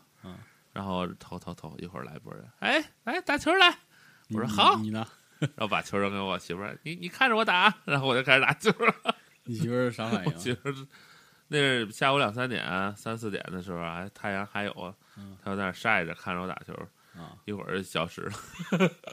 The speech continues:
Speaker 1: 你，你
Speaker 2: 过一会儿就出现，给我买水去了，你知道吗？
Speaker 1: 啊，那还挺好的，你也顾不上是吧？
Speaker 2: 然后我就一直没理她，打了，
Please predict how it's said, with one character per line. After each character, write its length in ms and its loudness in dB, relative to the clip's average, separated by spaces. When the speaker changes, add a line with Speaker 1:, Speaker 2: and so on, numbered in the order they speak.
Speaker 1:
你， 180 -6
你 60 -8
Speaker 2:
过 180 6
一 60 10
会 160 6
儿 20 10
就 80 10
出 180 -4
现， 320 4
给 60 -4
我 80 2
买 180 4
水 280 -6
去 100 -6
了， 160 -2
你 80 -10
知 60 -10
道 100 -12
吗？ 140 -12
Speaker 1:
啊， 40 -12
那 120 -8
还 100 -6
挺 180 -12
好 200 -10
的， 180 -16
你 60 -4
也 80 -2
顾 160 -10
不 40 -12
上 220 -10
是 80 -20
吧？ 100 -20
Speaker 2:
然 80 2
后 80 4
我 80 6
就 120 6
一 100 2
直 140 -4
没 160 0
理 160 -4
她， 180 -8
打 240 -12
了， 240 -2